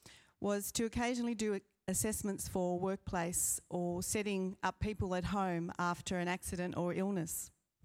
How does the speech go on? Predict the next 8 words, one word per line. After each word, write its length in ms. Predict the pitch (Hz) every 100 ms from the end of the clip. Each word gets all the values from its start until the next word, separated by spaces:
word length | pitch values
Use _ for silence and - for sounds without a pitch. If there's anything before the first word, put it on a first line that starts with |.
| - _ _ _ - - - - - - _
And 140 | 208 220
establishing 640 | 202 233 247 247 254 220
good 240 | 190 233 220
posture 640 | - 190 - - 165 170
was 160 | 185 185
a 80 | 190
high 280 | 185 185 185
priority, 920 | - 175 170 170 185 - 175 185